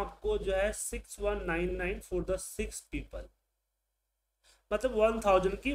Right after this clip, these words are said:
monthly, अ, yearly आपको पे करनी है, लेकिन छः लोगों का ऐसा।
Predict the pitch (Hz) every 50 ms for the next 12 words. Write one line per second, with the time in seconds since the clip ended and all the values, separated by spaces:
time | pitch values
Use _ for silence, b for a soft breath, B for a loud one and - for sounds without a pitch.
0 | 220 185 175 175 175 170 170 170 - - 185 196 220 247 - 165 165 170 170 180
1 | 196 196 190 190 208 214 196 175 165 - - 196 175 - 160 143 - 131 113 -
2 | - - - - - _ _ _ _ _ _ _ _ _ _ _ _ _ _ _
3 | _ _ _ _ _ _ _ _ _ _ _ _ _ B B B B B B B
4 | 156 180 180 - 240 254 - - - - 208 214 208 208 196 190 175 - 156 135
5 | 120 110 - - - -